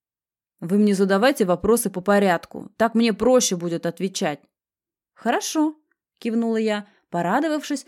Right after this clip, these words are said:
что фраза насчет милиции пошла на пользу разговору. «Давай поконкретнее объясни, что значит «неправильно себя вел»?» «Ну, он распоряжался тут, как хотел». Даниил все же заметно понизил тон по отношению к Курилову,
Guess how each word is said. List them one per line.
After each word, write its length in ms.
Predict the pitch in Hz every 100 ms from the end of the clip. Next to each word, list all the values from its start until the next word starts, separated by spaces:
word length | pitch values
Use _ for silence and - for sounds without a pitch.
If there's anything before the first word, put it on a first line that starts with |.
| _
что 200 | - -
фраза 400 | 427 269 269 269
насчет 340 | 240 214 208 202
милиции 480 | 185 196 339 - 285
пошла 380 | 180 180 233
на 120 | 262 180
пользу 380 | - 196 214 208
разговору. 640 | 196 190 190 165 147 147 _ _ _ _ _ _ _ -
«Давай 260 | 190 339
поконкретнее 800 | 381 - 320 302 285 196 185 185
объясни, 400 | 180 240 311 403 - -
что 260 | - - 349
значит 560 | 247 262 370 226 - - -
«неправильно 640 | 226 254 254 214 202 202
себя 300 | 202 214 214
вел»?» 360 | 196 170 147 - _ _ _ _ _ _
«Ну, 400 | 196 214 226 208
он 140 | 185 175
распоряжался 800 | 185 - 185 185 226 285 294
тут, 220 | 247 220 202
как 180 | 180
хотел». 480 | - 185 180 175 147 - _ _ _ _ _
Даниил 400 | 170 185 190 294
все 200 | 330 240
же 100 | 269
заметно 460 | 247 208 202 226 240
понизил 520 | 233 247 233 180 180
тон 300 | 175 175 247
по 120 | 277
отношению 520 | 185 180 165 208 214 233
к 60 |
Курилову, 600 | - 247 202 170 156 151